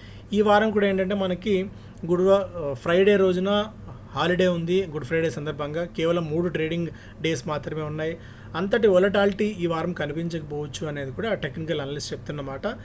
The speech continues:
Maybe ఇక్కడ ఈ point of టైంలో, ఆ, ఇండెక్స్ ప్రకారం చూస్తే near term we expect twenty-two thousand six hundred to twenty-two thousand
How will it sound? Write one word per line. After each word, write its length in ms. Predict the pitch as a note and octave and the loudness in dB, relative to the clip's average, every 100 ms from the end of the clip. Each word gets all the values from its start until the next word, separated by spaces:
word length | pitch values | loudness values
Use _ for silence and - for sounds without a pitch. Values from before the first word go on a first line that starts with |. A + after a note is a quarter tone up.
| - - - E3 | -16 -16 -10 -4
Maybe 480 | F3 G#3 A#3 A#3 B2 - - | 2 2 4 0 -2 -8 -14
ఇక్కడ 380 | E3 - A3+ F#3 | -8 2 4 4
ఈ 100 | E3+ | 0
point 360 | F#3 F3 E3 E3+ | -2 0 -2 -2
of 160 | D3+ - | -6 -4
టైంలో, 360 | D3+ E3 D#3 B2 - C#3+ | -4 -2 -4 -4 -10 -8
ఆ, 220 | C#3 D3 | -6 -6
ఇండెక్స్ 360 | D3+ D3+ D#3+ E3 | -6 -2 -2 -2
ప్రకారం 400 | E3 D3 D3+ C#3+ C#3 | -6 -4 -4 -4 -6
చూస్తే 400 | B2+ G#3+ F3+ F3+ - - - - - - | -4 2 2 0 -10 -16 -16 -16 -14 -6
near 260 | E3+ G#3+ A#3 | 4 6 6
term 200 | A3+ A#3 | 4 2
we 100 | F#3 | 2
expect 360 | E3+ E3 - G3 | -2 -2 -2 -4
twenty-two 480 | G3 F3 F#3 G3 G3+ | -2 0 0 2 0
thousand 420 | D3 E3 E3 F3 G3 - F3 | 0 -4 -2 -4 -6 -10 -10
six 60 | - F3+ | -4 -2
hundred 200 | E3+ E3 | -2 -2
to 80 | |
twenty-two 580 | C#4 F3+ E3+ F#3+ F3+ F#3 | -2 -2 0 0 2 0
thousand 320 | F#3 D#3 E3+ | 0 -2 -4